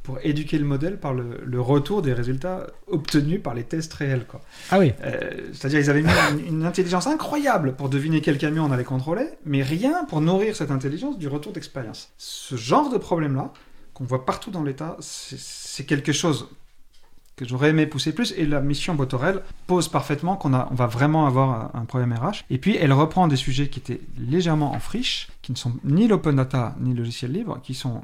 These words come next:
Speaker 1: les données d'intérêt général, c'est-à-dire, euh, quand l'État aura fini d'ouvrir toutes les données qui, qui lui appartiennent à lui, et s'il n'y a pas des données qui sont dans le secteur privé, mais qui sont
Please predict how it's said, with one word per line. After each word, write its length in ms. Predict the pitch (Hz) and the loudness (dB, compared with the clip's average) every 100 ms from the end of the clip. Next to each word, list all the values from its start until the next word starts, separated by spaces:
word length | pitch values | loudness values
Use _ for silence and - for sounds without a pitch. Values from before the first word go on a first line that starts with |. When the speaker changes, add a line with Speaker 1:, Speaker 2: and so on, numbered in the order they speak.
| 117 | -8
Speaker 1:
les 100 | 113 | -2
données 260 | 139 165 | 2 4
d'intérêt 320 | 156 135 127 120 | 4 4 2 0
général, 400 | 123 120 220 247 | -2 -4 -4 -8
c'est-à-dire, 440 | - 113 113 120 | -10 -10 -8 -8
euh, 120 | 107 - - - - - - - - - - | -8 -10 -14 -20 -20 -20 -20 -20 -20 -20 -6
quand 160 | - 131 | 4 6
l'État 240 | 135 160 | 6 4
aura 140 | 127 | 4
fini 260 | 117 143 156 | 2 0 0
d'ouvrir 320 | 143 120 139 | 0 0 -2
toutes 160 | - - | -2 -6
les 60 | |
données 240 | 117 123 143 | -2 -2 -2
qui, 160 | - 117 - - 120 | -6 -14 -14 -12 -14
qui 100 | - | -12
lui 140 | 117 123 | -2 0
appartiennent 480 | 127 143 - 147 131 | 0 0 0 0 0
à 60 | 120 | 0
lui, 300 | 127 156 156 - | 2 0 -2 -4
et 80 | - | -2
s'il 180 | 131 165 | -2 2
n'y 80 | 151 | 4
a 40 | |
pas 160 | 139 160 | 4 2
des 80 | 135 | 4
données 260 | 131 147 | 4 4
qui 140 | 147 - | 2 -6
sont 340 | - - 233 | -6 -2 0
dans 80 | 175 | 2
le 60 | |
secteur 300 | 135 131 143 | 2 0 -2
privé, 400 | 131 135 127 135 131 - - | 0 0 0 -2 -4 -12 -12
mais 160 | 123 117 | -8 -8
qui 140 | - | -8
sont 180 | - 123 | -6 -6